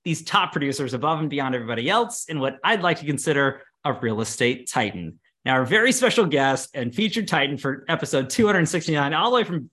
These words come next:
beautiful Puerto Rico, none other than my good friend, Jeff Richmond. Jeff,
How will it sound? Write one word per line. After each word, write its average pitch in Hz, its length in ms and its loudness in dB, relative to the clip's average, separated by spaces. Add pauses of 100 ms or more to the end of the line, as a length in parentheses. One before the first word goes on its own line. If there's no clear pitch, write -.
beautiful 254 500 2
Puerto 165 180 4
Rico, 151 380 4
none 180 320 2
other 233 220 0
than 165 280 -2
my 160 380 -2
good 165 300 -4
friend, 139 400 -2
Jeff 131 340 -2
Richmond. 131 540 -4 (200)
Jeff, 160 400 4